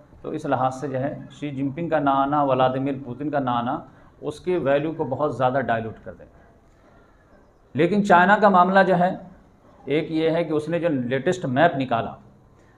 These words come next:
तो उसमें चार पांच ममालिक जिनका concern है, सब ने उस मैप को जो है reject कर दिया है।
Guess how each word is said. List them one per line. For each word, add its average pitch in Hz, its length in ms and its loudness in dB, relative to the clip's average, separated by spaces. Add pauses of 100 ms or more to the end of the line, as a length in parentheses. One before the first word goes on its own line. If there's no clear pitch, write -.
(160)
तो - 80 -6
उसमें 180 360 -4
चार 170 360 4
पांच 202 280 4
ममालिक 151 560 4
जिनका 147 320 0
concern 143 420 -2
है, 156 80 -2
सब 175 260 2
ने 185 120 2
उस 165 220 0
मैप 135 360 -2
को 143 120 0
जो 131 80 -4
है 127 60 -2
reject 113 280 -6
कर 92 80 -10
दिया 80 240 -16
है। - 60 -18